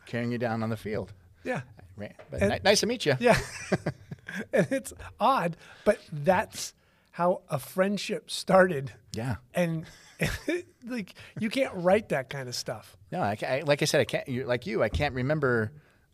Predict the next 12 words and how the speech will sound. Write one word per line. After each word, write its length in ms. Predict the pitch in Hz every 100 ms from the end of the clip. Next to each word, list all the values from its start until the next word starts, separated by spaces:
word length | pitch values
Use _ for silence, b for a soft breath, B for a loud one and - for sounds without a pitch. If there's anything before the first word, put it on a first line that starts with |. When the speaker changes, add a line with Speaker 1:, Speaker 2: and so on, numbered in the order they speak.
| -
Speaker 1:
our 160 | 123 -
actual 360 | 117 117 120
first 400 | 104 135 123 - - _ _ -
interactions 800 | 120 117 120 131 190 202 202 -
aside 460 | 131 117 135 135 127
from 180 | 127 107
you 140 | 113
being 160 | 117 107
on 80 |
my 80 | 98
shoulders. 320 | 92 76 78 -
Speaker 2:
Right. 220 | 170 -